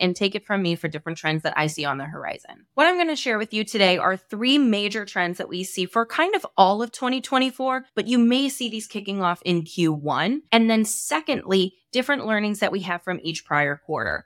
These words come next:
This is how we construct the trend report. So if you've downloaded the trend report, this is exactly similar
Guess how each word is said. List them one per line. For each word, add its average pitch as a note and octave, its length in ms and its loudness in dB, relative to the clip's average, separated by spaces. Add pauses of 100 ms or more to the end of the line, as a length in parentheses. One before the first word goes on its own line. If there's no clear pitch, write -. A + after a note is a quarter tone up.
This D4 160 2
is D#4 100 0
how C4+ 120 4
we C4+ 80 0
construct A#3+ 400 0
the A3+ 80 -2
trend G3 280 2
report. G3 360 -4
So G3 80 -4
if F#3 100 -12
you've F3 140 -4
downloaded G#3 440 2
the G3 80 -12
trend G3 240 -4
report, F#3+ 300 -2
this G3 180 -6
is G3 120 -16
exactly F3+ 720 0
similar F3 580 2